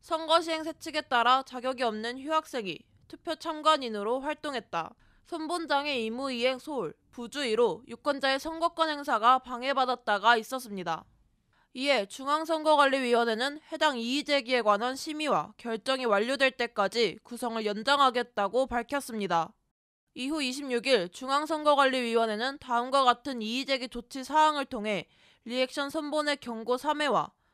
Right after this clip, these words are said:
사과문 여덟 장이라는 징계를 내렸습니다. 하지만 중선관위의 이의 제기 조치 사항에 대해 우리 대학 학우들은 동의할 수 없다는 의견을 표했고, 이에 중선관위는 당일 오후 아홉 시에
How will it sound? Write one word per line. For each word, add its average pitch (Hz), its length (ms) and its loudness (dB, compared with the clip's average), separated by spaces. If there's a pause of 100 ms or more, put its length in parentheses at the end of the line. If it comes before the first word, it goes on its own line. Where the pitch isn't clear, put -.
사과문 302 500 2
여덟 233 300 2
장이라는 269 680 0
징계를 240 600 0
내렸습니다. 190 760 -4 (240)
하지만 294 500 -2
중선관위의 277 1000 0
이의 247 220 -4
제기 269 300 -6
조치 262 300 -12
사항에 302 440 0
대해 214 400 -2
우리 220 240 -4
대학 226 260 0
학우들은 254 640 -2
동의할 269 460 0
수 285 160 -6
없다는 254 520 -2
의견을 277 380 0
표했고, 220 600 -4 (400)
이에 262 180 0
중선관위는 277 960 -2
당일 240 320 -4
오후 233 160 6
아홉 214 260 4
시에 170 300 -6